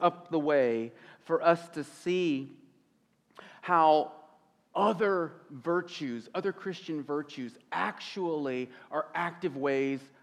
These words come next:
of obeying this command, "Don't murder." Because we are creating an environment,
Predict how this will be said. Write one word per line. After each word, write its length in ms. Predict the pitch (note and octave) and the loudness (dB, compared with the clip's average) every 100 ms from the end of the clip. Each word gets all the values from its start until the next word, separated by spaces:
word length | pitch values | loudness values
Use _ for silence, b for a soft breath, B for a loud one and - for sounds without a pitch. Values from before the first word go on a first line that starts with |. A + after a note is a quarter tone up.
| b C3+ | b -8
of 100 | C#3 | -6
obeying 560 | B2 D#3 C#3+ A#2 G#2 - B C#3 | -2 0 0 -2 -6 -12 B -6
this 180 | C#3+ | -6
command, 520 | - C#3 C#3 B2 G#2 - - | -4 -4 -2 -2 -4 -8 0
"Don't 240 | B2+ B2+ | 0 0
murder." 380 | B2 A#2+ G2+ E2 - _ _ _ b b b | -2 -2 -2 -10 -20 _ _ _ b b b
Because 280 | D3 E3+ C3 | -6 -4 0
we 220 | D#3+ E3+ | 2 6
are 300 | D#3 D#3 D3 | 8 8 8
creating 580 | - F3 E3+ E3 E3 D#3 | 2 2 4 6 4 4
an 80 | D3+ | 2
environment, 800 | C#3+ - D#3 G#3 F#3+ D3 A2 | 0 2 4 6 6 2 -2